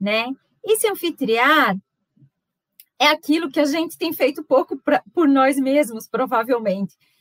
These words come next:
É aquele café da ma-, vamos pensar numa vida cotidiana. Como é que eu me anfitrio? Eu gosto de fazer café coado em coador de pano. A pessoa que tá me ouvindo agora pensa, "Meu Deus, mas quem tem tempo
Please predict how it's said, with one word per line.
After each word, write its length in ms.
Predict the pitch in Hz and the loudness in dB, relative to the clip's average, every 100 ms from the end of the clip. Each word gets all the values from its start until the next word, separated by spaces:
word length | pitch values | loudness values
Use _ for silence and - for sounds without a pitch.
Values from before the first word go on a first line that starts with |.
| _ _ | _ _
É 120 | - | -4
aquele 320 | 294 - 330 349 | -4 -4 -10 -6
café 360 | 294 - 302 | -6 -2 0
da 120 | 302 | 0
ma-, 180 | 262 226 | -2 -6
vamos 380 | 220 226 480 605 | -10 -4 2 2
pensar 500 | 415 339 - 320 302 | 2 -2 0 2 2
numa 220 | 320 311 | 2 0
vida 220 | 294 311 320 | 0 -4 -4
cotidiana. 760 | 302 285 226 254 190 180 131 - | -4 -4 -4 0 0 -2 -10 -8
Como 160 | 415 | -4
é 120 | 453 480 | -4 -4
que 240 | - 302 | -4 0
eu 180 | 285 294 | 4 4
me 100 | 269 | 2
anfitrio? 640 | 277 277 - 202 175 - - | -4 -6 -10 -8 -8 -8 -2
Eu 180 | 302 | -2
gosto 400 | 269 254 311 - | 2 0 0 -4
de 100 | 269 | -12
fazer 420 | 269 269 196 247 277 | -6 -6 -2 -4 -2
café 600 | 262 - - 214 254 302 _ _ _ _ _ | -6 -6 -6 -4 -4 -6 _ _ _ _ _
coado 640 | - 269 240 214 247 233 262 | 0 2 4 2 2 -2 -4
em 120 | 254 | -2
coador 420 | 277 254 240 247 | 0 0 0 -4
de 80 | 240 | -6
pano. 480 | - 220 208 180 160 _ _ _ _ _ _ | -8 -4 -2 -2 -4 _ _ _ _ _ _
A 120 | 220 | -2
pessoa 520 | 226 254 - 269 262 302 | 0 -2 -2 0 0 0
que 120 | 269 | -4
tá 140 | 254 | -6
me 80 | 233 | -6
ouvindo 280 | 233 233 269 | -8 -6 -4
agora 360 | 262 226 262 277 | -2 0 0 0
pensa, 360 | 240 220 233 | -6 -6 -8
"Meu 240 | 226 262 262 | -2 -2 0
Deus, 360 | 220 196 190 | -2 -2 -4
mas 220 | 208 220 | -8 -10
quem 240 | - 269 339 | -4 -2 -2
tem 220 | 349 302 | -2 0
tempo 340 | 269 254 269 | 0 0 -2